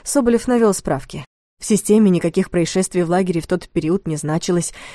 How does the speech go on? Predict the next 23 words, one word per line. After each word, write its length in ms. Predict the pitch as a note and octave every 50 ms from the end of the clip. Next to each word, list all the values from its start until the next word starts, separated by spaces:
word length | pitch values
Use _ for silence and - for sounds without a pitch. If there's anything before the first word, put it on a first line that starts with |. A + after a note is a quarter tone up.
| - - -
и 160 | A#3 A3+ G#3
разговор 400 | F#3+ F3+ F3 F3 F3+ F3+ G3 F#3
с 80 | - -
коллегами, 500 | - F3 G3 A3+ A3 A3 F3+ E3+ D#3+ - - - -
которые 360 | - - A3+ A3 B3+ B3 B3 A#3
могли 260 | B3 B3 B3 A#3+ G#3+
выезжать 420 | E3+ F3+ F3+ F#3+ F3+ G3 F3 -
на 140 | E3+ E3+ F3
вызов, 340 | G3+ C4+ C4 G3+ F3 - - - - - - - -
оказавшийся 920 | B3+ A#3+ - A#3 G#3+ G#3 G3 F#3 - G3 F#3 - - - F3+ E3+ E3 D3+ - - _ _
или 220 | - G3+ F3 E3+ E3
показавшийся 800 | - E3 - E3+ E3+ D#3 E3 E3 - - F3 E3 - - E3 - - - - - -
пустышкой 680 | - A3 G#3 - - - G#3+ A#3+ - - - E3+ D#3 - - - - - -
и 100 | A3+ A3
потому 400 | - G#3 G3 G#3+ G#3 G#3 A3 A3
не 140 | G#3 F#3
попавший 420 | - F#3 F3+ - G#3 F#3 - - E3+
в 60 | D#3+
сводки, 500 | - - A3 C4 B3 - - E3+ D3+ C3 - _ _ _
тоже 220 | C4+ D4+ C4+ C4
ничего 320 | G#3+ F3 E3 - D#3+ D#3
не 100 | D#3 D#3
дал. 220 | D3 D3 C#3 D3